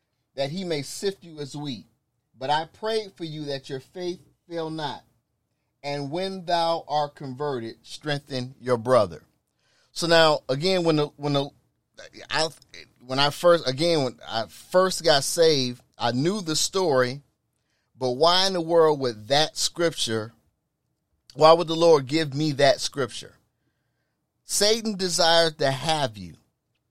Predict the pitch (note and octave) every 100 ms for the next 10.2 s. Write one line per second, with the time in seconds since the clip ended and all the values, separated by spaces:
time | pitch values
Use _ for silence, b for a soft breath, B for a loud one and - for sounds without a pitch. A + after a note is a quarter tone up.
0 | - - D#3 C#3 - - G#3 - C#3+ C#3
1 | C3+ - _ _ - C3+ B2 C#3 C#3 G#2
2 | - _ _ _ _ _ _ _ _ _
3 | _ _ _ _ _ _ _ F#3 F#3 B2+
4 | - _ _ _ _ _ _ _ _ _
5 | _ _ _ _ A#2+ F3 - D#3 D3+ E3
6 | E3 D#3+ D#3 C#3+ C#3 C3 B2+ C#3 D#3+ D#3+
7 | D#3+ - _ - - D3+ C3+ B2+ A#2 -
8 | - - D#2+ - A2 A2 - A#2 G#2+ A2+
9 | G2+ A#2 - B2 A#2+ - - E3+ E3+ E3
10 | D#3